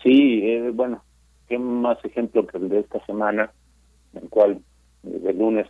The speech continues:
por tercera vez tiembla el mismo día, un día muy emblemático y que obviamente en la psique social, pues,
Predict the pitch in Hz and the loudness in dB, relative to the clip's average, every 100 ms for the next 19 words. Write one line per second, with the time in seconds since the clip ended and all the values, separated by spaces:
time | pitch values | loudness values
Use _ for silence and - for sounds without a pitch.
0 | - 92 - - 104 92 113 107 104 104 | -8 -12 -12 -2 -2 2 4 6 4 0
1 | - _ _ _ _ _ - 101 101 101 | -4 _ _ _ _ _ -10 -6 -4 -4
2 | 95 95 90 87 85 - - - 98 95 | -2 0 0 0 -4 -10 -18 -10 -8 -4
3 | 101 95 107 110 110 110 90 92 95 87 | -4 0 2 2 0 -8 -12 -6 -2 -2
4 | 87 87 95 95 120 123 113 - - 165 | -4 -8 -6 -2 0 2 0 -2 -4 -4
5 | 165 113 92 95 95 92 92 - 95 90 | -2 -2 0 0 -2 -4 -8 -6 -8 -8
6 | _ _ _ - 87 - 98 - - 185 | _ _ _ -14 -14 -10 -12 -10 -10 -8
7 | - 101 107 92 | 0 0 0 -6